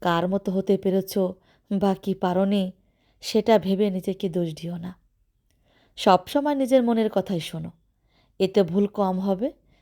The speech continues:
এবং হলেও আফসোস থাকবে না। নিজের ইচ্ছা শক্তি যদি অন্যের উপর চাপিয়ে দাও, নিজের ভালো থাকা যদি তুলে দাও অন্যের হাতে, তাহলে সেটাই হবে তোমার জীবনের করা সব থেকে বড় ভুল।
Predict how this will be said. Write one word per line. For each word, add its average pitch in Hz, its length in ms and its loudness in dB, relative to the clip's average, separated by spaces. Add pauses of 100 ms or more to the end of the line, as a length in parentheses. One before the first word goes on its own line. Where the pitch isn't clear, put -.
(240)
এবং 202 300 0
হলেও 190 360 2
আফসোস 170 480 -4
থাকবে 170 360 -6
না। 185 180 -10 (840)
নিজের 196 380 6 (140)
ইচ্ছা - 400 -4
শক্তি - 360 -6
যদি 190 300 -2
অন্যের 185 400 0
উপর 185 240 -2
চাপিয়ে 185 420 -2
দাও, 196 200 0 (680)
নিজের 202 420 4
ভালো 190 280 0
থাকা 196 300 0
যদি 190 260 -2
তুলে 190 280 0
দাও 196 220 4
অন্যের 185 420 -2
হাতে, 196 400 -6 (840)
তাহলে 214 360 4
সেটাই 247 340 2
হবে 226 260 2
তোমার 202 320 0
জীবনের 190 560 0 (480)
করা 190 240 2
সব 185 220 -4 (140)
থেকে 170 220 -4
বড় 160 240 -2
ভুল। 170 280 -10